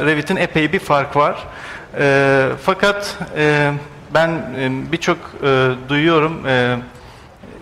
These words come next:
bu programa geçmek isteyenlerin tavsiye, e, oluyor ya da ofise ziyaretler oluyor, o, o konuda biliyorum.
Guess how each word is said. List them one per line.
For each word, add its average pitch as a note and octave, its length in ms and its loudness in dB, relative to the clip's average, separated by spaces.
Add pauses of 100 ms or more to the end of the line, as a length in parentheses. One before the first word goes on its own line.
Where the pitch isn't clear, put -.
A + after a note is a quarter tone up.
(300)
bu D3 140 -2
programa D#3+ 380 2
geçmek D#3+ 400 -2
isteyenlerin D3 800 0
tavsiye, D3+ 580 2
e, B2 460 -2 (200)
oluyor B2 240 0
ya C3 180 2
da C3+ 120 2
ofise C#3 400 -2
ziyaretler C3+ 520 2
oluyor, B2 260 2
o, C3 80 -2 (140)
o - 60 -4
konuda B2 360 -2
biliyorum. C3+ 340 -2